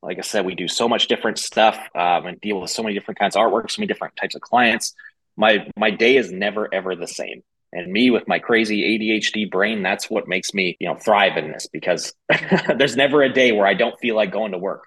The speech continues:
Every day when I wake up, I'm like, "Hell yes, what do I gotta do today?"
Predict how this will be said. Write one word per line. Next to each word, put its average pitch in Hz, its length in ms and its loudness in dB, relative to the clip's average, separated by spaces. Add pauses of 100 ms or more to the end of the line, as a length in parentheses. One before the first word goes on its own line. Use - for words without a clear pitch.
Every 113 220 -4
day 117 160 4
when 104 120 4
I 95 60 2
wake 98 220 2
up, 95 140 -2
I'm - 60 -16
like, 76 200 -8 (300)
"Hell 131 100 2
yes, 101 260 0
what 120 120 2
do 135 40 6
I 120 60 6
gotta 110 180 4
do 101 160 -4
today?" 82 260 -8